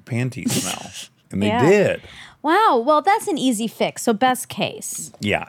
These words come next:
Speaker 1: I haven't experienced it since. But now I'm a little shook about that pair of panties. And I love that pair of panties. They're dark black with very colorful hearts on them.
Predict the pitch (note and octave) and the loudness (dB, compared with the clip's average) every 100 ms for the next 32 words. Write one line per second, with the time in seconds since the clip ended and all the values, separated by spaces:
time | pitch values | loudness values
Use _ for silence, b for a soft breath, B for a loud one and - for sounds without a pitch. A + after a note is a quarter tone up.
0 | - B2 D#3 D#3+ D3+ A#2 - A2+ G#2 F#2 | 2 4 6 4 2 -2 0 2 2 0
1 | - - F2+ E2+ - B B - C3 C#3 | -8 -8 -8 -8 -12 B B -2 -2 0
2 | D#3+ G#3 G#3+ E3+ B2 G#2 A2+ D3+ D#3 C#3+ | 0 2 2 2 2 0 2 4 4 0
3 | - - D3 - G2+ G2+ F#2+ G2+ - A2 | -2 0 0 -2 -4 -4 -4 -4 -6 -4
4 | F#2 F2 F3 D3+ F#2+ - F#3+ C3+ F#2+ G2 | -4 -2 -2 -2 -4 -6 -2 0 0 2
5 | D#3+ C#4 F3 F#2+ - - - - - - | 4 4 4 0 -2 -10 -10 -12 -14 -14
6 | F#2+ G2 G2 G2+ - F#2 F2+ G2 A#2 D#3 | -4 0 0 0 -4 -10 0 4 4 4
7 | C#3 A2 G2+ F#2+ A2+ - _ _ - G#2 | 0 -2 2 0 -2 -10 _ _ 0 0
8 | F#2+ - A2+ B2 C3 B2+ A#2+ G#2+ G#2 - | 0 -6 2 2 4 2 2 2 -2 -4
9 | _ - E3 E3 - F2+ F2+ F2 F2 | _ -4 0 0 -2 -8 -8 -10 -12